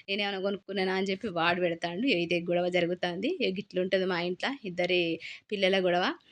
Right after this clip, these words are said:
ఇక గిట్లయితే ఆడుకుంటూ ఉంటారు. సాయంత్రం అయితే అయింది, మా చిన్నోడు ఇంట్లోనే ఆడుకుంటాడు. అంటే ఇక వాళ్ళు కార్డు బోర్డులు అవన్నీ, బైకు, కార్లు అవి చేసుకొని వాటితో ఆడుకుంటూ ఉంటారు. ఇక సాయంత్రం అయితే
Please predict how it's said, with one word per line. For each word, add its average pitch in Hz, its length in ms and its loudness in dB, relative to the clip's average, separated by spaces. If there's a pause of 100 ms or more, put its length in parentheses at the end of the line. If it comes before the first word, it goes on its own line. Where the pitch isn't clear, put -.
(220)
ఇక 185 200 0
గిట్లయితే 196 400 6
ఆడుకుంటూ 196 460 2
ఉంటారు. 202 300 0
సాయంత్రం 190 460 4
అయితే 185 200 2
అయింది, 185 380 2
మా 226 120 4
చిన్నోడు 185 400 0
ఇంట్లోనే 185 280 2
ఆడుకుంటాడు. 175 600 0 (320)
అంటే 180 240 2 (120)
ఇక 175 120 2
వాళ్ళు 170 220 0
కార్డు 180 320 2
బోర్డులు 180 320 0
అవన్నీ, 170 600 0
బైకు, 170 580 -2
కార్లు 175 360 4
అవి 170 220 0
చేసుకొని 170 380 -4
వాటితో 175 360 -4
ఆడుకుంటూ 175 480 -4
ఉంటారు. 165 340 -2 (440)
ఇక 185 120 -4
సాయంత్రం 185 480 4
అయితే 190 300 4